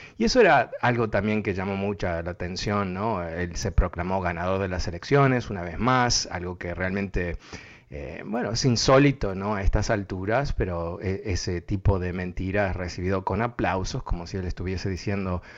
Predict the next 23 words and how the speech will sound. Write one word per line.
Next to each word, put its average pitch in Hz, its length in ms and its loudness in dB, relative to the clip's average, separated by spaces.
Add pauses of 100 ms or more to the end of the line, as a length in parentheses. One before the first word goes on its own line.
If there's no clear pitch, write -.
(240)
alguna 98 320 2
verdad, 101 520 4
¿no? 151 460 2
<laughs> - 40 -8
Am, 92 560 2 (400)
ah, 107 380 2
pero, 165 440 4
eh, 110 720 4 (220)
la, 170 220 2
quizás 202 300 -2
la 226 140 0
parte 226 300 -2
que 139 80 2
a 117 80 6
mí 143 420 4
realmente 117 460 2
me 98 160 0
impactó 95 880 -2
fue 101 260 -2
como 101 240 -2
una 120 300 2
vez 98 180 0
más 95 480 -2